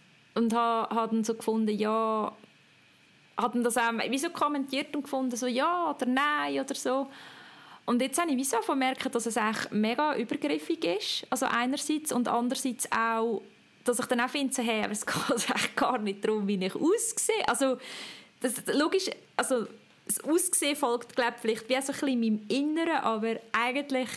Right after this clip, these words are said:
fände ich so viel wichtiger, wenn es würde darum gehen, wie es mir eigentlich geht. Und ich finde, das ist im Fall auch ein Phänomen, ich glaube, das habe ich schon mal erzählt, dass ich, ich habe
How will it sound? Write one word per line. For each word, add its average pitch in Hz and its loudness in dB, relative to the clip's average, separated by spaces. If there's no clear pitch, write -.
fände 226 0
ich 226 -4
so 240 2
viel 226 0
wichtiger, 214 -2
wenn 202 0
es 208 -2
würde 214 -2
darum 202 0
gehen, 202 0
wie 190 -8
es - -6
mir 190 -4
eigentlich 208 -4
geht. - 0
Und 226 2
ich 254 0
finde, 262 0
das - -4
ist - -4
im 254 0
Fall - 2
auch 254 2
ein 277 -2
Phänomen, 269 0
ich 214 -6
glaube, 220 -4
das - -2
habe 208 0
ich - -6
schon 247 0
mal 254 0
erzählt, 214 0
dass 202 0
ich, 220 -2
ich - -2
habe 220 2